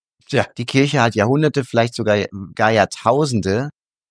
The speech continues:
Speaker 2: Sachen out of context genommen in der Bibel, um Ideologien zu verbreiten.
Speaker 1: Richtig.
Speaker 2: Und ich denk mir spätestens, spätestens seit der Nazi-Zeit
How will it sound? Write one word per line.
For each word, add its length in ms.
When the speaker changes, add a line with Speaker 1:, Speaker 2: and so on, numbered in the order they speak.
Speaker 2:
Sachen 420
out 260
of 120
context 520
genommen 300
in 80
der 100
Bibel, 460
um 220
Ideologien 680
zu 160
verbreiten. 680
Speaker 1:
Richtig. 440
Speaker 2:
Und 120
ich 180
denk 280
mir 140
spätestens, 920
spätestens 600
seit 180
der 60
Nazi-Zeit 760